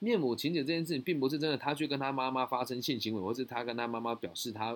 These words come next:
对他有情人的爱，没有，只是一种表象出来的事情而已。所以理解吧，这样子的人通常要的都不是对等关系的，都是要别人帮他服务的对象。我自己讲我周遭一个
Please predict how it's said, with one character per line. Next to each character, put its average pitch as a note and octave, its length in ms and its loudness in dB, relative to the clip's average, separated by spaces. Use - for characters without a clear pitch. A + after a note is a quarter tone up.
对 B2 100 0
他 A#2+ 120 0
有 F2+ 200 -4
情 - 240 -4
人 G2 140 -4
的 F2 80 -8
爱， A2 320 -6
没 A#2+ 160 2
有， C3+ 220 -2
只 A2+ 100 -8
是 D3 140 0
一 D#3 100 4
种 A#2+ 240 0
表 - 200 -2
象 A#2 320 0
出 A#2+ 200 -4
来 E2 160 -4
的 F2+ 260 -6
事 - 220 -4
情 E2 260 -8
而 F2 100 -6
已。 G2 120 -8
所 A#2+ 140 2
以 A2+ 60 6
理 A#2 140 4
解 A2 160 4
吧， F2 180 -6
这 C#3+ 100 4
样 E3 100 4
子 B2+ 100 2
的 B2 160 6
人 G2+ 180 0
通 C#3+ 180 -2
常 G#2+ 160 -2
要 B2+ 160 4
的 G#2 80 2
都 A2+ 140 2
不 G2+ 100 -2
是 A2 120 0
对 A2+ 160 2
等 E2+ 180 -12
关 F2+ 160 -4
系 F2 160 -4
的， E2+ 180 -8
都 B2 140 2
是 B2+ 200 0
要 B2 260 0
别 G2 300 2
人 F2+ 320 0
帮 G#2 240 0
他 G2 360 0
服 F2 260 -6
务 F#2+ 80 -2
的 E2+ 120 -6
对 F2+ 180 -6
象。 - 180 -8
我 C3+ 160 8
自 G#3+ 100 0
己 E3+ 140 6
讲 B2+ 180 2
我 G#2+ 140 2
周 B2+ 200 4
遭 A#2+ 220 4
一 A#2 60 0
个 A2 160 2